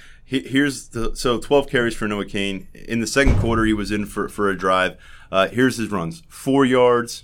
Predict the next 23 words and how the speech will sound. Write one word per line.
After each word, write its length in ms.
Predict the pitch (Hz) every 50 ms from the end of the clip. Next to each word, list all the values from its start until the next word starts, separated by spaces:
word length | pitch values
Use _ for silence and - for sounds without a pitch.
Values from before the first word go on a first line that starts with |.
| - -
nine 320 | 90 101 110 113 117 113
yards, 560 | 107 110 107 107 107 107 107 104 - - - -
five 380 | - - 113 110 110 110 107 107
yards, 520 | 104 101 101 98 98 98 92 90 - -
five 380 | - - - 101 101 95 87 82
yards. 400 | 80 73 57 57 - - - -
Then 180 | - 107 131 151
we 80 | 151
see 200 | 143 - 139 131
him 240 | 131 123 117 - - -
again 360 | 98 107 110 113 110 110 107
in 60 | 101
the 80 | 95 95
fourth 380 | - - 101 107 104 98 -
quarter. 280 | - 95 85 78 71 90
You 140 | 92 90 87
go 140 | 98 107 101
through 160 | - 110 101
that 100 | 104 101
whole 140 | 107 117 113
third 280 | - 117 113 110 104
quarter 300 | - 110 110 107 107 104
where 260 | 98 98 92 90 85